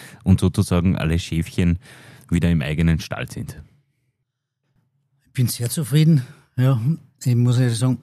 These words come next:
Speaker 2: es war immer der Wunsch, seit ich da angetreten bin, und ich bin angetreten mit,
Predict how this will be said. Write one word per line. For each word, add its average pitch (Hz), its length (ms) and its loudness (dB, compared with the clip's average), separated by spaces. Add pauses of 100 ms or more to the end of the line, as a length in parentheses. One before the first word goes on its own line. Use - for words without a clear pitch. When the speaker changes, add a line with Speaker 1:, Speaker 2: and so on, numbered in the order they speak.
(320)
Speaker 2:
es 110 180 -6
war 113 160 0
immer 131 280 2 (600)
der 120 120 0
Wunsch, 131 340 0 (120)
seit 113 260 -6
ich 123 160 -2
da 117 400 -6
angetreten 139 640 -2
bin, 139 200 2
und 127 260 -2 (800)
ich 127 80 -4
bin 131 140 0
angetreten 131 600 0
mit, 127 280 -2